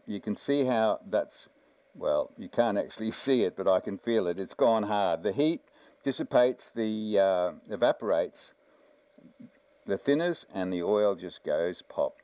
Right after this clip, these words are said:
You end up with a beautiful finish. I'll just get the vernier calipers and I'll show you something. So here we have the verniers, and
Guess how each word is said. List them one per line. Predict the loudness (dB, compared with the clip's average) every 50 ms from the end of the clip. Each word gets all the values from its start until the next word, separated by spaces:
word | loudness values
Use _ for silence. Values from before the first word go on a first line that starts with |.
| _ _ _ _ _ _ _ _ _ _ -16
You | -14 -12 -10 -10
end | -10 -8 -8
up | -8 -8
with | -8 -10 -8
a | -6
beautiful | -4 -2 -2 -2 -2 -4 -6 -10
finish. | -6 -2 -2 0 0 -2 -4 -10 -16 -20 _ -20 -20 -20 -20 -20 -18 -18 -18 -18 -20 -20 _ _ _ _ _ _ _ _ _ _ _ _ _ _ _ _ _ _ _ _ _ _ _ _ _ _ _ _ _ _ _ _ _ _ _ _ -20 -20 -20 _ -20 -20 -20 _ _ _ -16 -10 -6 -4
I'll | -4
just | -4 -4 -2 0
get | 0 0 2
the | 2
vernier | 2 4 4 4 4 2 0 0
calipers | 0 2 2 2 2 0 -2 -6 -8
and | -4 -2
I'll | -2 -2
show | -2 -2 0 0
you | 0 -2 -4 -8
something. | -8 -10 -10 -10 -14 -20 -20 -20 -20 _ _ _ _ _
So | 2 2 4 2 2 -2 -6 _ _ _ _ _ _ _ _ _ _ _ _ _ _ _
here | -2 0 0 2
we | 2 2 4
have | 4 6 6 4 4 2 -2 -8 _ _ _ _ -16
the | -14 -8
verniers, | -2 0 0 2 2 2 2 2 0 -2 -6 -16 _ _ _ _ _ _ _ _ _ _ _ _ _ _ _ -10
and | -6 -4 -2 -2 -2 -2 -4 -6